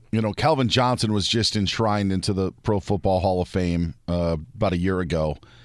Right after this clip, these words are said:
And we kinda moved on from Megatron. You know, I, I think of, like, you know, Marvin Harrison and Reggie Wayne, while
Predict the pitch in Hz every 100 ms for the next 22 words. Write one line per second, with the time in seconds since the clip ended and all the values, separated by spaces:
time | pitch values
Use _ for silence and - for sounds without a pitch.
0 | - - - - 101 95 90 87 82 -
1 | - _ _ _ _ - 113 127 - 131
2 | 107 92 87 - - - - 110 110 85
3 | 107 101 92 90 85 82 82 - 78 76
4 | 67 - 98 98 104 - 139 170 - 147
5 | 190 208 143 123 131 143 - - - -
6 | - - - 123 123 113 120 147 135 120
7 | 139 127 120 107 107 110 98 92 101 107
8 | 101 90 95 98 95